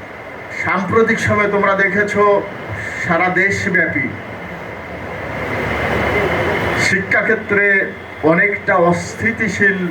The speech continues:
পরিস্থিতি বা নৈরাজ্যকর পরিস্থিতি বিরাজ করছে। এটা যে শুধু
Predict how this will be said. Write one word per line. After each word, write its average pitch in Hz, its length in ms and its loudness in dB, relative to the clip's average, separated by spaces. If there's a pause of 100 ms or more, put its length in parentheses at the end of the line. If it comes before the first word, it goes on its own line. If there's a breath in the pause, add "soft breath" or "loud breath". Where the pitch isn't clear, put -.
(600)
পরিস্থিতি 190 640 2
বা 185 180 4
নৈরাজ্যকর 180 960 4 (100)
পরিস্থিতি 175 520 2
বিরাজ 165 540 2 (300)
করছে। 143 420 -2 (3000)
এটা 202 220 2
যে 240 200 2
শুধু 233 500 4